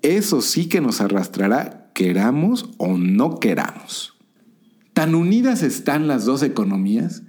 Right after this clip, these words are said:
que algunos de los vientos que pueden ayudar a mover a la economía mexicana vienen del norte. Sí, la ratificación del Tratado Comercial México, Estados Unidos y Canadá, que está en proceso de ratificación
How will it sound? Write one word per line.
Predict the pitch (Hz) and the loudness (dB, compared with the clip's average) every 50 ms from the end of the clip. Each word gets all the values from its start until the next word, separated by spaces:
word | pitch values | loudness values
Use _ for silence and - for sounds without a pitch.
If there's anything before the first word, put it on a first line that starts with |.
| - - - _ _ _ - - | -20 -20 -20 _ _ _ -6 -2
que | - 117 | 0 2
algunos | 117 123 127 135 196 208 220 226 196 | 2 2 4 4 4 4 4 4 4
de | 160 135 | 2 2
los | 117 113 107 95 98 | 2 2 0 0 2
vientos | 110 123 139 151 160 165 165 160 156 | 2 2 2 2 2 2 2 0 2
que | - 120 | 0 0
pueden | 110 110 - 123 131 147 165 156 | -2 2 2 2 2 2 2 2
ayudar | 139 117 107 107 104 110 123 131 | 2 2 2 2 2 2 2 2
a | 131 | 2
mover | 123 110 104 104 113 120 | 2 2 2 2 2 2
a | 127 | 2
la | 123 110 | 2 0
economía | 98 - 101 95 98 101 104 113 123 | 0 0 0 0 2 2 2 2 2
mexicana | 131 131 113 - 95 92 - 107 110 120 131 135 - - | 2 0 0 -2 -2 -2 0 2 2 2 2 0 -2 -2
vienen | 95 101 110 113 127 127 123 120 117 110 95 | 0 2 2 4 4 2 2 2 2 2 2
del | 92 85 80 78 | 0 0 -2 -2
norte. | 78 80 - - - - - _ - - - - - - - - - - - _ _ | -4 -4 -6 -8 -12 -16 -20 _ -10 -8 -8 -8 -10 -18 -20 -20 -20 -20 -20 _ _
Sí, | - - 233 262 - - - - - - - - - - - | 0 0 0 0 0 -4 -8 -10 -14 -20 -20 -20 -10 -2 0
la | 110 110 | 0 2
ratificación | 107 110 107 - 107 - 107 98 - - 185 - - 139 151 | 2 2 0 0 0 -2 -2 -2 -2 -2 -2 0 0 0 2
del | 156 151 135 127 | 2 0 0 0
Tratado | 107 104 101 101 - 120 127 127 123 123 | -2 -2 -2 0 0 0 0 0 0 0
Comercial | 113 107 98 95 92 - - - 120 127 131 - - - - - _ - | 0 0 0 0 0 0 0 0 0 0 -2 -4 -8 -16 -20 -16 _ -2
México, | 117 139 156 165 165 170 147 - - - 151 151 | 0 0 2 2 0 0 -2 -2 -2 0 0 0
Estados | 135 135 - - 117 120 120 120 113 110 113 - | 0 -2 -2 -2 0 0 2 2 0 -2 -2 -2
Unidos | 98 110 123 135 135 139 147 147 - | 0 0 2 2 2 0 -2 -4 -4
y | - - - | -6 -6 -4
Canadá, | - - 80 78 78 - 160 165 170 - - - _ _ _ _ _ _ _ _ _ - | -4 -4 -4 -4 -2 -2 -2 -4 -4 -6 -10 -18 _ _ _ _ _ _ _ _ _ -2
que | - | -2
está | 131 131 - 185 | 0 2 2 2
en | 190 | 2
proceso | 180 185 170 156 170 160 170 170 | 2 2 2 2 0 0 2 2
de | 165 151 | 2 2
ratificación | 151 139 135 - 135 135 147 135 - 147 143 139 - 220 254 - - - | 0 0 2 0 0 0 -2 -2 -2 -2 -2 0 0 -2 -2 -2 -6 -14